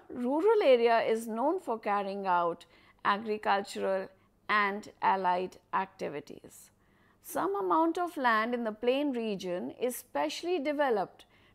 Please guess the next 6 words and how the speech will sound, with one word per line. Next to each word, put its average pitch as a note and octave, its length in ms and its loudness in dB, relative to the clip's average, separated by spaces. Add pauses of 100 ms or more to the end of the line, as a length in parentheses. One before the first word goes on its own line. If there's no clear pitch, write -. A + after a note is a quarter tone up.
to A#3+ 140 -4
establish A#3+ 840 0
industries G3+ 880 -4 (420)
and B3+ 420 4
urban A3+ 380 0
areas F3 640 -4